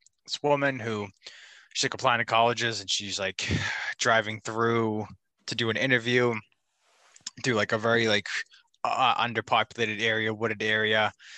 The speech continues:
And the G P S just takes her, like, all this, all these detours and, like, there's roadblocks or whatever. And, like, these people, you know, end up,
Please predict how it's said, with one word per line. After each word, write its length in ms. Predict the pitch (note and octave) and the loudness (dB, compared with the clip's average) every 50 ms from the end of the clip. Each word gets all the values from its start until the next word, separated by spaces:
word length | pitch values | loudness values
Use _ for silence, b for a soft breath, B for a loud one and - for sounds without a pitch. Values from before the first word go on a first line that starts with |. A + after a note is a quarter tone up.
| B B B B B B B B B B _ _ _ _ _ _ - | B B B B B B B B B B _ _ _ _ _ _ -2
And 240 | A2 G#2+ A2 G#2 G#2+ | 0 0 0 0 -2
the 60 | A2 | -2
G 180 | - A#2+ B2+ | -2 -2 -2
P 160 | A#2 A2+ A#2 B2 | -4 -4 -2 0
S 180 | A#2+ - - - | 0 2 2 0
just 140 | - - | 0 0
takes 300 | - - D3 C#3 B2+ - | 0 0 0 0 0 0
her, 240 | - C#3+ C3 B2 A#2 | 2 2 2 4 2
like, 220 | A2+ A#2 A#2 - B2+ | 2 0 -2 -2 0
all 180 | C#3 C#3+ C#3 | 2 2 2
this, 500 | C3+ C#3 C#3 B2+ - - - - - - D3+ E3 E3 | 2 2 2 4 4 4 6 6 4 4 2 2 2
all 160 | D#3+ E3+ E3 | 2 4 4
these 180 | D#3+ D3 C3+ | 2 0 -2
detours 680 | - D3+ D3+ D3 - - D3 D3 D3 D3 C#3+ C#3 - B2 | -2 -4 -4 -4 -2 0 2 4 4 4 4 4 2 -2
and, 120 | A#2+ A#2+ | -6 -6
like, 160 | A#2 A2 G#2 - | -6 -6 -6 -8
there's 140 | G#2+ G2+ | -10 -8
roadblocks 500 | - B2 B2 A#2+ A2+ A#2+ A#2 A#2+ - - | -4 -4 -4 -2 -2 -2 -2 -2 -2 -4
or 40 | A#2+ | -4
whatever. 420 | A2+ A2 A2+ A2+ A2 A2+ A#2 A2+ A2 | -2 -2 -2 -2 -2 -4 -4 -4 -4
And, 100 | G#2 G2+ | -4 -6
like, 160 | G2+ G2 - | -8 -10 -10
these 140 | G#2 G2 - | -12 -16 -14
people, 520 | - B2+ A#2+ - A#2 A2+ G#2+ G#2+ G#2 G2 _ _ _ _ _ _ _ _ _ _ _ _ _ _ _ _ _ _ - - | -12 -14 -12 -8 -8 -6 -6 -6 -8 -10 _ _ _ _ _ _ _ _ _ _ _ _ _ _ _ _ _ _ -16 -12
you 60 | A2 | -8
know, 180 | G2+ F#2+ G2 | -8 -6 -6
end 180 | G2 - G#2+ G#2+ | -6 -8 -6 -6
up, 160 | G#2 G2 - | -6 -6 -8